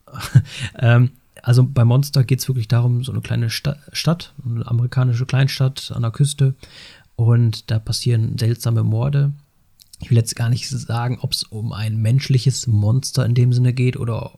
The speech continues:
um ein, äh, ja, ich sag mal, abnormales tierisches Monster oder etwas Übernatürliches, will ich jetzt gar nicht spoilern. Ähm, aber es ist wirklich spannend und,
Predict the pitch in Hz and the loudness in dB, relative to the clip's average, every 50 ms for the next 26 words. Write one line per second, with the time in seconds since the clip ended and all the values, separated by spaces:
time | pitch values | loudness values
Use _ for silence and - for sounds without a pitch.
0 | _ _ _ - - - 104 101 101 101 95 - - - - - - - - - | _ _ _ -10 -8 -8 -10 -12 -10 -10 -12 -12 -14 -14 -16 -18 -20 -20 -20 -20
1 | - - - - - - - - _ _ - - - 110 110 - - - - - | -20 -20 -20 -20 -20 -20 -20 -20 _ _ -10 -6 -4 -4 -4 -4 -6 -6 -6 -6
2 | 110 - 117 107 104 107 - 127 127 - - - - 120 123 120 113 110 113 120 | -4 -2 -2 -2 -2 -2 -2 -4 -4 -2 -2 0 0 2 2 2 4 4 4 4
3 | 117 117 113 - - - - - - - - - - _ _ - - 147 160 151 | 4 2 0 -2 -6 -8 -8 -8 -8 -8 -12 -16 -20 _ _ -2 2 4 4 4
4 | 131 123 113 139 135 - - 131 131 131 127 - - - 123 120 120 117 117 113 | 4 2 2 0 0 0 0 0 2 2 0 -2 -2 -4 -2 -2 0 0 0 0
5 | 113 - 113 - - 113 113 110 131 123 127 123 117 123 123 123 123 113 - 123 | -2 -2 -4 -4 -4 -4 -2 0 0 2 2 2 2 0 0 0 0 -2 -4 -4
6 | 123 - - - 117 117 - 170 - - 110 107 113 113 - - - 135 - - | -6 -6 -6 -4 -6 -6 -6 -8 -8 -6 -4 -2 -2 -2 -4 -4 -4 -2 0 0
7 | 147 139 135 - - - - - - - - - - _ _ - 113 117 120 120 | 2 0 0 -2 -6 -18 -20 -20 -20 -20 -20 -20 -20 _ _ 2 4 4 4 4
8 | 117 113 - - - - _ _ _ _ _ - 110 117 123 127 123 120 - - | 2 0 -2 -8 -20 -20 _ _ _ _ _ -4 -2 0 2 2 2 0 -2 -4
9 | - 110 - - - 117 117 120 - - 110 - - - - - 120 135 156 156 | -4 -6 -6 -6 -4 -4 -4 -2 0 -2 -4 -4 -4 -6 -4 -2 0 0 0 0
10 | - - 123 117 | 0 -2 -2 -2